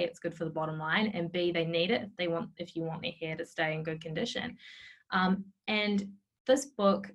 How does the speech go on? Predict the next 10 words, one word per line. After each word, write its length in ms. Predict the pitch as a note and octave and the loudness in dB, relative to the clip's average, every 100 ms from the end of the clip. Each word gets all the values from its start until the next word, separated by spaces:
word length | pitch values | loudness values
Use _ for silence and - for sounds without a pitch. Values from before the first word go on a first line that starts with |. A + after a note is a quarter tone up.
| - | -12
has 360 | - F#3 F#3+ | -4 -2 -2
six 220 | B3+ B3+ - | -2 -4 -4
key 240 | - G3+ | -2 -2
principles 760 | G3 F3 - - E3+ D#3+ D#3+ D#3+ | 0 -4 -4 -2 2 2 0 -4
about 480 | E3 D#3 D#3+ D#3 - | -2 2 2 0 -4
what 420 | F3 E3 F3 - - - | -2 0 0 -2 -12 -10
drives 400 | F#3+ D#3+ D#3+ D#3+ | -2 0 0 -2
someone 560 | E3+ D#3+ D#3+ D3+ D#3 D#3+ - - | -6 -2 -2 -2 -6 -10 -10 -4
to, 400 | D#3+ D#3 D3+ - - | -2 -2 -4 -8 -8
um, 420 | - - - G3 | -10 -8 -8 -8